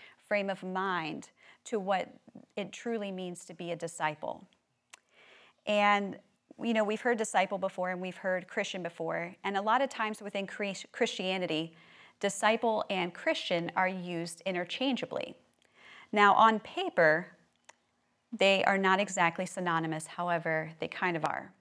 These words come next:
Christian as a noun is defined as one who professes beliefs in the teachings of Jesus Christ. So therefore, if we profess belief in the teachings of Jesus Christ, then we hold belief in what he calls us to do.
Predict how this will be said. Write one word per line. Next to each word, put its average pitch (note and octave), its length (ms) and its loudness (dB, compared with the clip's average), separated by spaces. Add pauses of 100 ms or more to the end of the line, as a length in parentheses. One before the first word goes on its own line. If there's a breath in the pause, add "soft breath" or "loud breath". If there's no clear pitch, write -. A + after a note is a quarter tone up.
(880 soft breath)
Christian A#3 320 4
as G#3+ 160 6
a F#3+ 60 2
noun F#3+ 360 6
is G3+ 120 -4
defined F3+ 420 2
as F3+ 100 -6
one F3+ 160 -2
who F3+ 60 -2
professes F3 540 0
beliefs F#3 560 -2
in F#3 80 -4
the E3 80 2
teachings F3 560 -4
of E3+ 140 -4
Jesus E3 340 -4
Christ. - 500 -2 (760 loud breath)
So - 140 4
therefore, A#3 320 10
if A#3 100 8
we A#3 120 6
profess A3 480 4
belief G#3 480 2
in F#3 80 4
the E3+ 80 2
teachings F3 640 -2
of E3+ 80 2
Jesus E3+ 380 -6
Christ, - 600 2 (560 soft breath)
then G#3+ 180 6
we A3 120 4
hold A3+ 260 4
belief G3+ 320 0
in F#3 80 0
what F#3 140 4
he - 80 -4
calls G3 340 2
us E3+ 140 -6
to - 120 -12
do. - 240 4